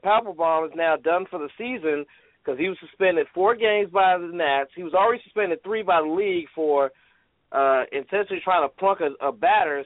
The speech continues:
so his season's pretty much done. And Bryce Harper, nothing happened to him. So this season for the Nats has just been just one, a forgettable one. You know, you don't make, you don't, you were favored to win the division.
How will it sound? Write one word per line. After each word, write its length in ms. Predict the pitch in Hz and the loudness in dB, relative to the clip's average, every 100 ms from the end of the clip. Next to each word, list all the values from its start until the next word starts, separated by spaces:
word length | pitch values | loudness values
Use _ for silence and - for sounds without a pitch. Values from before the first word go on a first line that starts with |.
| - | -6
so 360 | 147 139 135 | -4 -2 -4
his 140 | 135 165 | -8 -12
season's 300 | - 240 208 170 | -10 -10 -10 -4
pretty 200 | 196 170 | -4 -2
much 240 | 151 127 | -4 -2
done. 380 | 156 156 95 - _ _ _ _ _ _ _ _ _ _ _ _ _ 143 | 0 0 -2 -10 _ _ _ _ _ _ _ _ _ _ _ _ _ -2
And 240 | 143 123 | 0 2
Bryce 220 | 170 196 | 0 0
Harper, 260 | 220 220 185 | 0 0 -2
nothing 300 | 170 185 180 | -4 -4 -2
happened 320 | 170 160 147 | 0 -2 -4
to 100 | 139 | -12
him. 180 | 95 90 - _ _ _ _ | -12 -14 -20 _ _ _ _
So 580 | - 151 135 127 120 - _ _ _ _ _ | -2 2 2 0 -4 -8 _ _ _ _ _
this 160 | 294 330 | -6 -4
season 240 | 370 359 370 | -4 -4 -4
for 100 | 220 | -4
the 60 | |
Nats 280 | 160 175 185 | 0 0 0
has 140 | 160 131 | -8 -10
just 220 | 165 151 | -10 -2
been 400 | 147 131 120 117 _ | -2 0 -4 -14 _
just 160 | 131 165 | -16 -6
one, 180 | 147 - | -2 0
a 100 | 156 | -2
forgettable 560 | - 127 160 147 107 92 | -4 -4 -4 -4 -8 -14
one. 200 | 60 - _ _ _ _ _ | -18 -20 _ _ _ _ _
You 140 | 151 | -6
know, 300 | 143 127 127 | 0 0 0
you 300 | 127 123 139 | -4 -12 -10
don't 300 | 120 175 214 | 0 0 2
make, 200 | 220 202 | 0 -2
you 100 | 151 | -2
don't, 260 | 151 214 170 | 0 0 -2
you 180 | 170 175 | -8 -4
were 200 | 160 147 120 - | -2 -2 -6 -2
favored 300 | 214 269 240 | 0 0 -4
to 80 | |
win 200 | 214 202 | -4 -2
the 60 | 196 | -4
division. 640 | 165 147 135 110 101 113 | -10 -4 -4 -4 -10 -16